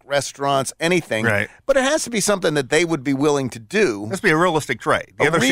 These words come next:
Speaker 1: realistic
Speaker 2: w-,
Speaker 1: trade.
Speaker 2: has to want to do the trade.
Speaker 1: Yes. Okay. And my trade, which I am getting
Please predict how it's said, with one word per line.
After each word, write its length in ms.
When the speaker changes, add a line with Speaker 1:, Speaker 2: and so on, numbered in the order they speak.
Speaker 1:
realistic 480
Speaker 2:
w-, 100
Speaker 1:
trade. 380
Speaker 2:
has 140
to 80
want 240
to 40
do 140
the 100
trade. 280
Speaker 1:
Yes. 360
Okay. 360
And 220
my 320
trade, 560
which 200
I 160
am 140
getting 440